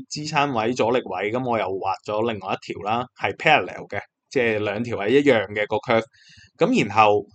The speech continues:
我哋發現一樣嘢呢，就係佢喺呢個區間裏邊呢，綜合成個歷史呢，其實日子唔多嘅。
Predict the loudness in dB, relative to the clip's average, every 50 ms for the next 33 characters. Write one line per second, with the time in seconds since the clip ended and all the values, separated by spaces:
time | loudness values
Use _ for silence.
0 | _ _ _ _ _ _ -2 0 2 4 4 4 2 2 0 0 2 0 -2 -4
1 | -4 -4 -2 0 0 0 2 2 0 -2 -2 -4 -4 -4 -4 -4 -4 -6 -8 _
2 | -8 -4 -4 -4 -2 -2 -2 -2 -4 -6 -10 _ _ _ _ _ -10 -4 0 0
3 | 0 2 0 0 -2 -2 -2 -4 -2 2 2 2 2 2 0 -2 0 4 4 2
4 | 2 2 -2 -2 -2 -4 -6 -6 -6 -8 -8 -10 _ _ _ _ _ _ _ _
5 | _ _ _ _ _ -6 -4 -4 -2 -2 -2 -2 -4 -4 -4 -8 -8 -6 -4 -2
6 | 0 0 -2 -2 -4 -10 -14 -10 -8 -6 -6 -6 -8 -10 -20 -20 -20 _ _ _
7 | _ -4 -2 0 0 0 -2 -4 -8 -10 -8 -6 -6 -4 -4 -6 -6 -4 0 2
8 | 2 2 2 0 -4 -10